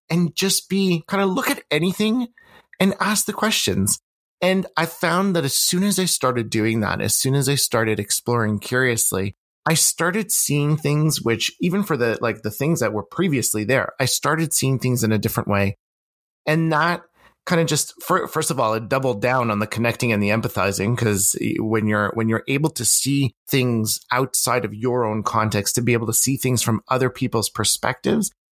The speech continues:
holy moly, does that change y-, your, your world. So for me, I thought that was, like, the biggest thing to, to stop assuming, to stop,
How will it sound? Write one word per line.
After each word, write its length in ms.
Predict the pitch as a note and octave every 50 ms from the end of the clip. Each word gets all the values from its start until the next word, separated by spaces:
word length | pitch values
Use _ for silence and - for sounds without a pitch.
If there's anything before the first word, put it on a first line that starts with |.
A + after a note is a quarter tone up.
| _ _ _
holy 520 | _ - - - G#3 A3+ A3+ A3 G3+ F3 D#3+
moly, 540 | D#3 D#3 D#3 D#3 D#3+ D#3+ E3+ F#3 F3 E3 C3+
does 200 | A#2 A#2+ A2 -
that 200 | A#2 B2 - -
change 540 | - - C3 C3 B2+ B2 A2+ - - - -
y-, 180 | - C3+ B2+ - -
your, 460 | C3 A#2 A#2 A2+ A2 G#2 G#2+ G#2+ -
your 180 | - A2 A2+ G#2+
world. 460 | G#2 G#2+ A#2+ B2+ A#2 G#2 A2 G#2+ -
So 300 | - - B2 A#2 A2+ G#2 - _ _ _ _ _ _ _ -
for 140 | - - C#3
me, 160 | C3+ C#3 C#3+
I 60 | C3+
thought 240 | B2 - - C3+ C#3
that 140 | - B2+ -
was, 180 | C#3+ A2+ - A#2+
like, 200 | A2 A2 - -
the 200 | G#2+ G2+ A2 - - -
biggest 500 | C#3 C#3 C#3 C3 A#2 A#2 G#2 - - -
thing 260 | B2 B2+ B2 A2+ G#2 -
to, 340 | - A#2 A2 G#2+ G#2+ G#2+ G#2 - - -
to 120 | - C#3+
stop 480 | - - - - - E3+ F3 F#3+ F#3+ G#3+
assuming, 640 | G3+ - - - F#3+ F#3 - - A#3+ C#4+ D#4+ A3 _ _ - - - _ -
to 140 | - B2+ A#2
stop, 680 | - - - - - - - C#3+ C#3+ D3+ D3+ - -